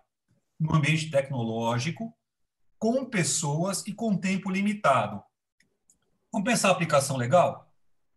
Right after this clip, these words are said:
O pessoal gosta muito de bolsa de valores, né? Imagina o cara fechando uma operação com o Ronald lá em Dubai, eu aqui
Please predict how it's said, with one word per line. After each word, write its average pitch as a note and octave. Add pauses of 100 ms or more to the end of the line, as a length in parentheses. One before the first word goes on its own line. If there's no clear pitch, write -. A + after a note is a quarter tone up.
(120)
O F3
pessoal G3+
gosta F3+
muito G3+
de G3
bolsa F#3
de F3
valores, C3+
né? E3+
Imagina G#3
o -
cara C4+
fechando G#3
uma F#3+
operação C#3 (320)
com F3
o D3
Ronald F3
lá E3+
em G#3
Dubai, D3+ (420)
eu A3+
aqui D#3+